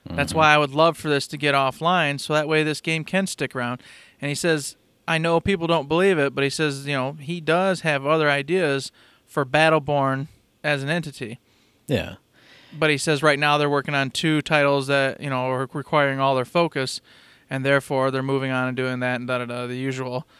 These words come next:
Speaker 2: Mm-hmm.
Speaker 1: uh, spiel on their two unannounced titles. But it was pretty interesting.
Speaker 2: Yeah, and I mean, I can see what he means, like, at the time when Battleborn's cooking and grooving and everybody's working on it and it's a big thing and we're putting all our effort into it,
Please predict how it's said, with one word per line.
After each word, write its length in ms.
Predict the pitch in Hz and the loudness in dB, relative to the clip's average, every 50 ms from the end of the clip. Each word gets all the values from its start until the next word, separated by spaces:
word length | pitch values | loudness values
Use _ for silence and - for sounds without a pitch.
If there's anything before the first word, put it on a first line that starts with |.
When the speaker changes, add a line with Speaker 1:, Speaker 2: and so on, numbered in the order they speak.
| - _ - | -18 _ -12
Speaker 2:
Mm-hmm. 180 | - 85 - 143 | -10 -10 -8 -8
Speaker 1:
uh, 160 | 123 120 120 | -8 -8 -8
spiel 360 | - - - 160 147 135 131 | -8 -6 -4 -2 0 0 0
on 200 | 127 127 123 123 | 0 0 -2 -2
their 120 | 123 123 117 | -4 -6 -6
two 280 | - - 151 139 135 | -4 -2 0 0 2
unannounced 440 | 135 131 131 127 127 123 123 123 - | 0 0 0 -2 -4 -4 -6 -8 -4
titles. 460 | - 151 131 117 107 - - - - - _ - | -2 -2 -2 -2 -4 -10 -14 -16 -18 -18 _ -6
But 120 | 151 123 | -4 -4
it 20 | |
was 120 | 127 143 - | -4 -6 -4
pretty 240 | - 240 233 220 220 | -2 -2 0 0 0
interesting. 500 | 220 214 170 131 113 - - - 123 - _ _ _ - | -2 -2 -2 -4 -4 -6 -10 -14 -16 -18 _ _ _ -2
Speaker 2:
Yeah, 180 | 123 117 117 | 0 2 2
and 140 | 117 117 123 | 2 2 2
I 40 | 143 | 4
mean, 180 | 160 165 156 | 4 4 4
I 80 | 156 156 | 4 2
can 140 | - - 196 139 | 2 2 -2 -2
see 200 | - - 127 120 | 2 2 4 4
what 140 | 120 127 120 | 4 4 2
he 60 | 110 | 2
means, 360 | 98 101 104 110 110 110 107 - | 2 4 4 4 4 2 2 0
like, 160 | 92 87 - - | -2 -2 -2 -2
at 160 | 101 110 - | -2 -2 -2
the 60 | - | -4
time 500 | - - - 110 104 101 113 113 113 110 | -8 -4 -2 0 2 2 4 2 2 2
when 160 | 104 95 90 85 | 2 0 0 0
Battleborn's 540 | - 95 98 98 101 - 95 90 90 - | 0 0 0 0 -2 -2 -4 -4 -4 -6
cooking 420 | - - - 139 131 - - 127 113 | -6 0 2 2 4 4 4 4 4
and 160 | 104 98 92 | 2 2 0
grooving 380 | 90 104 110 120 120 117 123 117 | 2 4 6 6 6 6 6 4
and 140 | 107 101 | 4 4
everybody's 400 | 98 101 101 - 110 98 90 - | 2 0 0 2 2 2 2 0
working 360 | - 82 101 104 - - 107 104 | 0 0 0 0 0 0 0 0
on 180 | 104 104 107 110 | 0 2 2 2
it 140 | 104 - | 0 0
and 120 | - 76 82 | -2 -4 -4
it's 120 | 82 - | -4 -4
a 60 | 92 | -4
big 260 | 78 - - 95 87 - | -4 -2 -2 -2 -2 -4
thing 340 | - - - 101 101 98 95 | -6 -2 0 0 0 0 -2
and 120 | 92 90 | -2 -4
we're 120 | 85 80 - | -4 -6 -6
putting 320 | - - 120 - - 92 | -2 -2 -2 0 0 0
all 160 | 98 95 87 | 0 0 2
our 120 | 85 82 87 | 2 2 2
effort 300 | 107 - - 127 117 110 | 2 2 2 2 4 6
into 260 | 117 113 107 113 113 | 4 6 6 6 6
it, 140 | 113 107 | 6 4